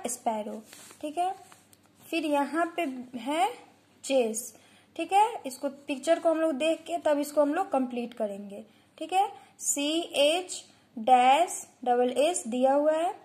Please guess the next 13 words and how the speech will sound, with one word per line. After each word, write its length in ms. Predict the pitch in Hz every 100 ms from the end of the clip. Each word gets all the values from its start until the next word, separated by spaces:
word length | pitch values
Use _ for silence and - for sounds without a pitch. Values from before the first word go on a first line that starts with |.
| - - - _
तो 60 | 247
इसको 280 | 254 - 320
हम 140 | 302
लोग 400 | 311 370 494 539 - _ _ _
complete 420 | 254 254 294 330
करेंगे 360 | - 302 302 302
लिख 260 | 294 311
के। 160 | 320 370
तो 120 | 381
यहाँ 220 | 285 277
पे 140 | 285 294
क्या 200 | 294 311
होगा, 340 | 311 302 349